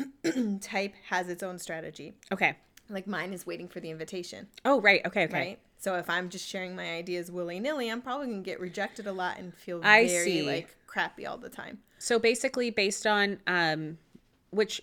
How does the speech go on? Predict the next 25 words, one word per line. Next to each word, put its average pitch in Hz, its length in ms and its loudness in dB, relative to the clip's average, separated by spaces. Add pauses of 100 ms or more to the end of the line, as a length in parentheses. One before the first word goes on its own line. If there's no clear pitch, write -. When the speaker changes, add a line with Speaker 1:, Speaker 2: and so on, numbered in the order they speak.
(100)
Speaker 2:
do 214 100 -6
you 220 100 0
call 220 180 0
it 214 80 2
your 196 120 -2
type? 180 500 -4 (520)
Speaker 1:
Yeah. 196 180 0 (220)
Speaker 2:
Okay. 202 280 0 (380)
So 247 160 2
based 226 260 4
on 269 100 2
your 247 120 -2
type, 180 340 2
which 190 220 -4
yours 190 340 4 (100)
is 170 500 2 (240)
having 185 320 0
Speaker 1:
Projector. - 200 -14
Speaker 2:
a 185 40 0
lot 170 220 2
of 175 80 0
ideas, 160 720 -2 (160)
projector, 170 600 -6 (140)
right? 170 140 2
Speaker 1:
Projector. - 320 -4